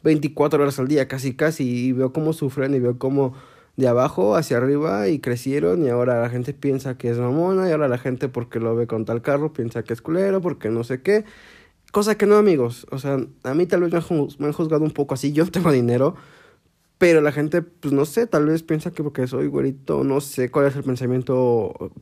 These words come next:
sociológico que, que la gente tiene, los prejuicios que la gente se, se cuenta siempre. Eh, es lo mismo, ¿no? Como que es guapillo, pues es un infiel, es un perro y todo, cuando ni siquiera es algo, amigos. <laughs> Pero me estoy desviando mucho del tema.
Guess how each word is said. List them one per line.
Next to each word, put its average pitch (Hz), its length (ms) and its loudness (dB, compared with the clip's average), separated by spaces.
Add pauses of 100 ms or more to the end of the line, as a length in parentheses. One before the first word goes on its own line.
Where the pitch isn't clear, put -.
sociológico 127 920 -2
que, 117 100 -6
que 120 220 -4
la 117 100 -2
gente 127 380 -6
tiene, 131 340 0
los 127 140 -2
prejuicios 127 400 -6
que - 80 -8
la 113 80 -4
gente 127 260 -6
se, 113 280 -6 (520)
se 147 160 -2
cuenta 151 360 2
siempre. 147 560 0 (680)
Eh, 113 460 -2
es 160 60 2
lo 180 100 2
mismo, 160 260 2
¿no? 156 140 2
Como 139 240 -2
que 143 100 0
es 160 100 -2
guapillo, 180 400 2
pues 143 140 -10
es 143 140 -6
un 151 160 0
infiel, 151 260 0
es 147 100 -2
un 143 120 -2
perro 143 240 -2
y 139 40 -2
todo, 131 280 0
cuando 143 280 -2
ni 208 140 0
siquiera 320 260 -2
es 330 120 -2
algo, 381 220 2
amigos. 190 360 4 (360)
<laughs> - 340 -20
Pero 247 180 6
me 254 60 6
estoy 254 160 0
desviando 254 260 2
mucho 254 220 4
del 247 140 4
tema. 247 420 4